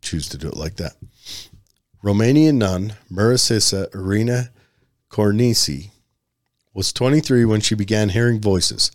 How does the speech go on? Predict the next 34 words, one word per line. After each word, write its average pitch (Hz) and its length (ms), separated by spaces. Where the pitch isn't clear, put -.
She - 180
thought 92 280
it 87 100
was 95 160
the 104 100
devil 107 320
talking 113 480
to - 140
her. 80 240
Although 135 320
she 156 200
was 135 280
treated 175 460
for 90 120
schizophrenia, 104 920
she, 110 380
she - 180
relapsed 104 760
and 98 160
was 98 160
then 113 180
subjected 110 640
to 107 140
an 92 80
exorcism. 78 680
Bound 98 260
to 151 160
a 143 60
<laughs> - 120
cross, 117 640
gagged 110 360
with 135 200
a 147 60
towel, 98 540